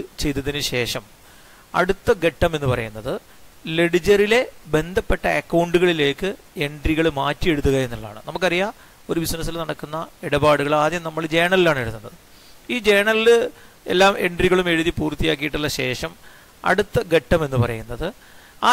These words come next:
ജേണലിൽ എഴുതിയ എൻട്രികൾ ലെഡ്ജർ എന്ന് പറയുന്ന ബുക്കിൻ്റെ വിവിധ അക്കൗണ്ടുകളിലേക്ക്, ലെഡ്ജറിൽ ഒരുപാട് പേജുകൾ ഉണ്ടാവും. അപ്പോൾ നിങ്ങൾക്ക് ഇവിടെ ഒരു ബുക്ക് കാണാം, അതൊരു ലെഡ്ജറിന് എക്സാമ്പിൾ ആകും. നിങ്ങൾക്കറിയാം, ഏഹ്, എല്ലാ ബിസിനസ് സ്ഥാപനങ്ങളും ഇങ്ങനെ വലിയൊരു ബുക്കാണ് ലെഡ്ജറായിട്ട് കീപ്പ് ചെയ്യുക.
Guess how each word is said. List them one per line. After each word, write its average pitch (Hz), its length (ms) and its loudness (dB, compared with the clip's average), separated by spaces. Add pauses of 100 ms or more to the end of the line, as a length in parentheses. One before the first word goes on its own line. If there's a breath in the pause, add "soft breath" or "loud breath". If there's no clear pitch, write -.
(120)
ജേണലിൽ 196 420 2
എഴുതിയ 165 240 2 (120)
എൻട്രികൾ 131 380 -4 (1000 loud breath)
ലെഡ്ജർ 185 480 4
എന്ന് 185 160 -2
പറയുന്ന 151 340 -2 (200)
ബുക്കിൻ്റെ 143 540 -4 (840 loud breath)
വിവിധ 180 300 0 (260)
അക്കൗണ്ടുകളിലേക്ക്, 156 680 2
ലെഡ്ജറിൽ 160 440 0 (240)
ഒരുപാട് 165 300 2 (100)
പേജുകൾ 165 340 0
ഉണ്ടാവും. 143 180 -2
അപ്പോൾ 156 100 -2
നിങ്ങൾക്ക് 156 260 -6
ഇവിടെ 165 140 -2
ഒരു 170 100 -2
ബുക്ക് 170 180 -6
കാണാം, 127 180 0
അതൊരു 151 220 -4
ലെഡ്ജറിന് 160 400 -4 (160)
എക്സാമ്പിൾ 147 380 -2
ആകും. 104 240 -12
നിങ്ങൾക്കറിയാം, 143 500 -8 (240)
ഏഹ്, - 240 -6
എല്ലാ 156 220 -2
ബിസിനസ് - 280 -8
സ്ഥാപനങ്ങളും 156 540 -4
ഇങ്ങനെ 147 260 -8
വലിയൊരു 156 420 -2
ബുക്കാണ് 151 440 -4
ലെഡ്ജറായിട്ട് 139 580 -2
കീപ്പ് 117 180 -6
ചെയ്യുക. 98 160 -12